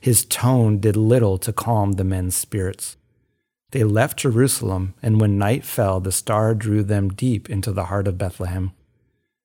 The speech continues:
They left their camels and traveling company at the edge of the town so as not to draw attention to themselves. Their anticipation grew as miraculously the star pointed to a small,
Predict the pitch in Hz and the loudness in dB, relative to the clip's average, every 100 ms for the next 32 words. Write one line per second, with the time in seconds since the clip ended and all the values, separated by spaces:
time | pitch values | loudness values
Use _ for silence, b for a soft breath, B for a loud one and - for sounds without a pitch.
0 | _ 127 117 120 131 123 113 - 135 127 | _ 2 6 4 4 2 2 0 2 2
1 | 107 101 101 98 - 123 120 117 107 - | 2 0 -2 -4 2 2 4 4 2 0
2 | 117 120 101 98 92 - 110 117 139 123 | -2 0 0 0 -2 -4 0 2 0 0
3 | 147 - 107 95 95 B B - 135 123 | -2 -2 -2 -2 -4 B B -2 4 6
4 | 104 120 131 143 131 123 120 117 113 - | 6 4 4 2 -2 2 2 4 0 0
5 | 143 - 98 90 101 92 92 104 98 95 | -2 -2 -4 -2 -2 -2 -4 -6 -8 -10
6 | - - _ _ _ _ _ _ _ 123 | -14 -18 _ _ _ _ _ _ _ 4
7 | 117 110 - 143 - 120 131 123 - 110 | 6 4 2 2 2 2 2 2 2 0
8 | 98 117 120 107 104 107 101 120 120 127 | 2 4 6 4 2 0 2 2 0 0
9 | 107 95 110 101 98 - 123 131 131 - | 0 0 -4 0 0 0 2 4 2 -2
10 | 135 120 107 - 117 - - 117 117 120 | 0 2 0 -2 -4 -2 -2 0 2 0
11 | 110 | -4